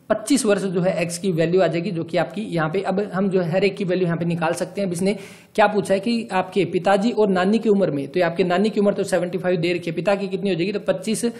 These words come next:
दूनी पचास और पचास प्लस में दस आपकी कितनी, साठ हो जाएगी, और यहाँ पे नानी की कितनी है तो सेवेंटी फ़ाइव, कितना डिफरेंस हुआ तो पन्द्रह का। यहाँ पे राइट आंसर कौन सा बनेगा, ऑप्शन नंबर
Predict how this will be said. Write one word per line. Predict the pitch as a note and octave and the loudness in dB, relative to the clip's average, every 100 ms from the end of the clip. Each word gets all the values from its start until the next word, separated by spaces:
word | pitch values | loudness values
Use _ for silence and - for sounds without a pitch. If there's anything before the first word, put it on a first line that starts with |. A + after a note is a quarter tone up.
| - - | -20 -4
दूनी | E3 G3 | 0 2
पचास | F3+ F#3+ F#3+ G3+ A3 | 2 2 2 2 0
और | G#3+ - - - | -2 -4 -10 -10
पचास | E3+ F3 F3+ | -4 -2 -2
प्लस | - F3 E3+ | -2 -2 -2
में | F#3+ D#3 | -4 0
दस | F3 F3+ | 0 0
आपकी | E3+ - E3+ | -4 -4 -6
कितनी, | E3+ F#3+ | -4 -4
साठ | G#3 - E3+ E3+ | -6 -2 -2 0
हो | F#3 | 0
जाएगी, | E3+ F3 B3 - - - | 2 2 0 -4 -18 -2
और | F3+ F#3 | 0 2
यहाँ | E3+ | 2
पे | F3 | 2
नानी | E3+ F3 F3+ | 2 4 2
की | G3+ G3+ | 0 -4
कितनी | F#3 F#3+ | -4 -2
है | |
तो | G3+ | -2
सेवेंटी | E3+ F3+ E3 D#3+ | -2 0 0 0
फ़ाइव, | D3+ C3 | -2 -2
कितना | E3+ F#3 | -2 0
डिफरेंस | G3 F#3 F#3+ G3 F#3+ | 2 2 0 0 0
हुआ | F#3+ | -2
तो | G#3 | -2
पन्द्रह | F#3+ - - F3 F#3 | -6 -8 -4 2 2
का। | E3+ F3+ - | 2 -4 -4
यहाँ | D#3 E3 | -4 -2
पे | D#3 | 0
राइट | D3+ F#3 | 2 0
आंसर | F#3 | -2
कौन | F3+ F#3+ | -2 -2
सा | F#3+ | -2
बनेगा, | E3 D3+ C3 | -2 -2 -4
ऑप्शन | B2+ B2+ E3+ | -8 -4 0
नंबर | E3+ F3+ - - | 0 0 -8 -16